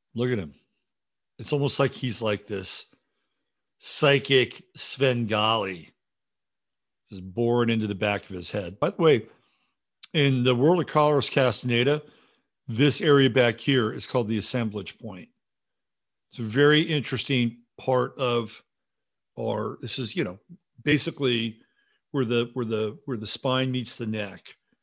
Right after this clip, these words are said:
right? And, and then you have this transfer of cerebral spinal fluid up into your brain. And it happens to be one of the most vulnerable areas for people.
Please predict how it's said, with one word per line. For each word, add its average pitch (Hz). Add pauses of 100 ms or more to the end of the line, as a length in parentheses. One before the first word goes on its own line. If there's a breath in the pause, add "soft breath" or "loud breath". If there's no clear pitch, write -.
(840)
right? 104 (120)
And, 135
and 120
then 120
you 117
have 123
this 117
transfer 127
of 107
cerebral 117
spinal 120
fluid 104
up 104
into 104
your 87
brain. 101 (580 soft breath)
And 135
it 113
happens 147
to 123
be 139
one 120
of 113
the 117
most 117
vulnerable 123
areas 123
for 113
people. 131